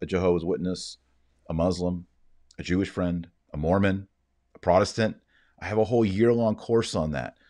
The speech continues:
So you can find out more by being a student patron at patreon dot com forward slash D R Taylor Marshall,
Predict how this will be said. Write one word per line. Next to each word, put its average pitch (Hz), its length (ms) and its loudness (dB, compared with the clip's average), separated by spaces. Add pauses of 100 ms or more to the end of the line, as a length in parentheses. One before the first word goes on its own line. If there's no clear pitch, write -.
(220)
So 95 300 2
you 92 140 0
can 95 120 -4
find 110 280 2
out 104 140 6
more 101 220 2
by 92 100 4
being 92 280 0
a 80 60 -2
student 127 560 4 (340)
patron 131 400 2
at 82 160 -2
patreon 98 440 0
dot 82 200 -2
com 113 340 -2 (460)
forward 87 280 2
slash 78 300 0
D 85 240 -2
R 80 220 0
Taylor 80 420 -2
Marshall, 71 540 -4